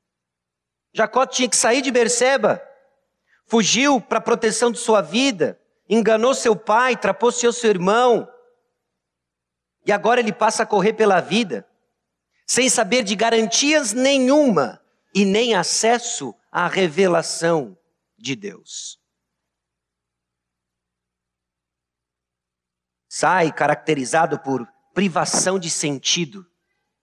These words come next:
Jacó sai sem rumo, sem eira e nem beira, porque a vida de um errante é muito difícil.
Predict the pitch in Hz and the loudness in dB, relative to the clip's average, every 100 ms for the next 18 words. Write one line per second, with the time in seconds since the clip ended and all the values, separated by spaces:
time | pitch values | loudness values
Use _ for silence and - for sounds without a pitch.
0 | _ _ _ _ _ _ _ _ _ 160 | _ _ _ _ _ _ _ _ _ -6
1 | 156 208 202 180 196 160 175 147 160 214 | 0 -2 0 0 0 0 0 0 2 2
2 | 202 131 - 160 147 196 220 175 151 160 | 2 -2 -2 -2 2 2 4 2 2 0
3 | 165 151 170 151 98 - _ _ _ _ | 0 2 2 2 0 -6 _ _ _ _
4 | _ _ _ _ _ _ - 139 156 147 | _ _ _ _ _ _ -12 -4 -2 0
5 | 180 156 143 143 139 143 135 117 - _ | 0 0 0 -4 -2 0 -2 -4 -12 _
6 | _ _ _ _ _ - 143 139 202 214 | _ _ _ _ _ -2 0 0 0 -2
7 | - - _ _ _ _ _ _ _ _ | -6 -6 _ _ _ _ _ _ _ _
8 | _ 170 170 131 160 185 170 113 85 _ | _ -2 -2 0 2 2 -2 -16 -18 _
9 | _ _ _ - 131 - 113 90 - 85 | _ _ _ -10 -10 -10 -14 -14 -18 -20